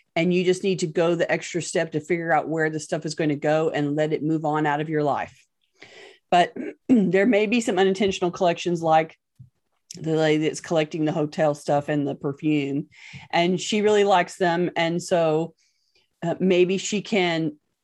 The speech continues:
slow down on her accumulation of the collection by changing her behaviors around how and what she takes away from hotels or the makeup counter or the perfume counter. And then she can shrink it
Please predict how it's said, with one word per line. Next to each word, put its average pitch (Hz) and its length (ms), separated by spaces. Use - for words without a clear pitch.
slow 185 500
down 185 260
on 180 180
her 180 480
accumulation 190 720
of 190 60
the 180 60
collection 180 520
by 156 160
changing 175 480
her 175 120
behaviors 160 960
around 165 400
how 175 600
and 165 180
what 165 240
she - 160
takes 165 300
away 156 220
from 160 160
hotels 147 680
or 156 340
the 165 100
makeup 151 340
counter 151 400
or 147 240
the 143 120
perfume 156 420
counter. 147 480
And 180 220
then 170 340
she 185 240
can 180 340
shrink 208 460
it 180 260